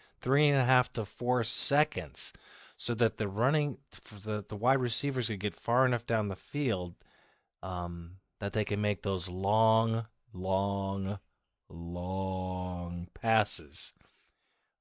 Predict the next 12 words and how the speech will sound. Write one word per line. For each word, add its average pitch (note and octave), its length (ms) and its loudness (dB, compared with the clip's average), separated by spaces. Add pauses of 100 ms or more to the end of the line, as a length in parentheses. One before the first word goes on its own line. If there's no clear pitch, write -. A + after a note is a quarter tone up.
Um, E2 360 -8
with G2 160 -4
all C3 160 8
due B2 160 2
respect, A#2+ 760 4 (680)
even C#3 240 2
with A#2+ 180 0
compre-, A#2 460 0
ev-, B2+ 260 -2
even D3+ 240 0
with G#2 180 2
speed, G2+ 920 4